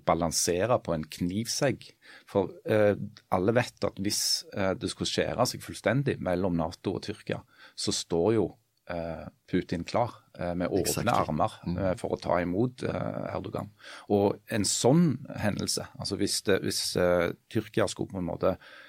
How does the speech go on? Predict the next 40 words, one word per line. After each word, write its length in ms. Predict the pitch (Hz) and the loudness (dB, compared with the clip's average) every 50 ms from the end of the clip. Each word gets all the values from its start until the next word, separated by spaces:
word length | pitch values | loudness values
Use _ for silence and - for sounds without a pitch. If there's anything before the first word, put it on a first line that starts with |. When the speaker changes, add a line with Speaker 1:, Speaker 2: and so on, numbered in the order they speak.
| - - - - | -20 -20 -12 -6
Speaker 1:
forsvinne 400 | - 98 - - 107 92 90 78 - | -6 -4 -2 -2 0 0 0 -2 -2
ut 260 | - 107 120 131 123 104 | -2 0 0 0 0 0
av 60 | 92 | 2
nato, 440 | 101 127 151 147 - - 101 - - _ _ _ - | 4 2 2 2 -2 -6 -6 -6 -8 _ _ _ -2
det 140 | - 113 120 | 0 2 2
ville 240 | 104 - - 85 - - | 2 0 0 -2 -4 -4
endre 380 | 95 87 80 85 - 82 82 80 - - - - - - - | -4 -4 -4 -4 -2 0 0 0 -2 -6 -16 -14 -12 -10 -6
hele 300 | - - - - - - - | -6 -6 -8 -8 -12 -12 -10
spillet 360 | - - - - 117 117 - - - - | -6 -2 0 0 0 0 -4 -6 -8 -8
i 20 | |
Midtøsten. 500 | - 85 - - - - - - - - - _ _ - | -6 -6 -6 -8 -10 -10 -10 -10 -12 -14 -20 _ _ -2
Speaker 2:
Men 180 | 101 104 101 | 2 2 2
spe-, 240 | 98 - - 80 76 | 2 4 2 2 2
dette 220 | - 85 - - - | 2 -2 -2 -2 -4
spillet 360 | - - 90 87 92 - - - | -2 2 2 4 4 2 0 0
er 300 | - 87 85 87 101 107 | 0 0 2 4 4 2
i 40 | 98 | 2
ferd 260 | - - 78 - - | 0 -2 -4 -2 0
med 120 | 98 82 | 0 0
å 40 | 78 | 0
endres. 400 | 76 73 - 82 85 - - - - - - | 0 -2 -4 -6 -6 -6 -8 -8 -10 -10 -8
Speaker 1:
Mm. 220 | 92 90 85 - - | -6 -6 -6 -6 -6
Speaker 2:
Altså, 300 | - - 85 87 87 73 | -4 -2 0 2 2 2
U 100 | 82 90 | 2 2
S 200 | 90 85 - - | 0 0 0 2
A 160 | 78 82 87 | 2 2 2
har, 340 | 82 80 78 82 90 92 87 82 | 4 4 4 4 4 2 0 0
hvis 160 | 85 - - | -2 -2 -2
vi 40 | - | 0
holder 160 | 80 80 80 85 | 0 0 0 -2
oss 60 | 87 | -2
til 120 | - - - | -4 -4 -2
fotballen, 440 | 82 76 76 82 82 85 98 95 | -2 -2 0 0 0 2 0 0
på 120 | 78 - 71 | 0 -2 -2
en 60 | 73 | -2
måte 200 | 71 69 - - | -2 -4 -4 -4
satt 240 | - - - - - | -4 -4 -4 -4 -6
seg 120 | - - | -6 -6
selv 300 | - - - - - - | -6 -4 -4 -4 -4 -4
i 80 | - | -6